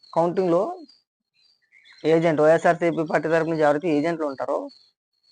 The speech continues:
వాళ్ళకి ధైర్యం చెప్పే ప్రయత్నమే ఇదంతా కూడా. ఎందుకంటే మధ్యాహ్నం కల్లా క్లారిటీ వచ్చేద్ది. మెల్లిగా ఏజెంట్లు తప్పుకున్నారంటే అక్కడ సీటు పోయినట్టే, గెలిచే అవకాశాలు అక్కడ పోయినట్టే. అక్కడ ఏజెంట్ లేకపోతే కష్టమే కదా.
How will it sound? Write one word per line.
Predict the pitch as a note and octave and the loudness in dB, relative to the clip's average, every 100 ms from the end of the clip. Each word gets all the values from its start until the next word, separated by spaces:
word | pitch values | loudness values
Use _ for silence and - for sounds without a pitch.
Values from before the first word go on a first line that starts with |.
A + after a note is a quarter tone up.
| _ _ _ | _ _ _
వాళ్ళకి | - D3 D3+ F3+ F3+ | -2 4 8 8 6
ధైర్యం | E3 D#3+ F3 F#3 | 6 6 6 2
చెప్పే | F3+ - F3 | 0 -2 -2
ప్రయత్నమే | D#3+ D#3 - F3 F#3 | 0 0 -2 -2 0
ఇదంతా | D3+ C3 | -2 -4
కూడా. | D3+ C#3 C3 - _ _ _ _ _ _ _ _ _ _ _ _ _ - | -8 -10 -12 -18 _ _ _ _ _ _ _ _ _ _ _ _ _ -10
ఎందుకంటే | C#3 D#3+ | -4 -2
మధ్యాహ్నం | F3 D#3 E3 F3 | 0 2 2 2
కల్లా | F3 F3 | 4 6
క్లారిటీ | F#3+ G3 F3+ E3+ | 6 6 4 4
వచ్చేద్ది. | F#3 D#3+ E3 C#3 C#3 C3+ C#3+ _ _ | 0 2 0 0 -2 -2 -10 _ _
మెల్లిగా | C#3+ D#3 E3 | -6 -2 2
ఏజెంట్లు | F#3 E3 E3+ F#3+ F#3 | 2 4 2 2 2
తప్పుకున్నారంటే | F#3+ - F#3 F3+ F3+ | 2 2 0 2 2
అక్కడ | G#3+ F#3 | 0 2
సీటు | F#3 F3 | 0 2
పోయినట్టే, | F3 F3 F3 D#3 - - _ _ _ _ _ _ _ _ _ _ _ C3+ | 2 2 0 0 -2 -6 _ _ _ _ _ _ _ _ _ _ _ -4
గెలిచే | D#3 E3 | -2 6
అవకాశాలు | F#3 F3+ F3+ F#3+ | 6 6 4 2
అక్కడ | F3+ E3 | 2 2
పోయినట్టే. | E3+ F#3 E3+ D#3 - | 0 0 2 0 0
అక్కడ | C3 C3 | -2 0
ఏజెంట్ | C#3+ F3+ A3+ | 2 2 4
లేకపోతే | A3+ A#3+ | 4 2
కష్టమే | C#4 G3+ A3 G3+ | -2 -2 -2 0
కదా. | C#3+ E3+ | 2 0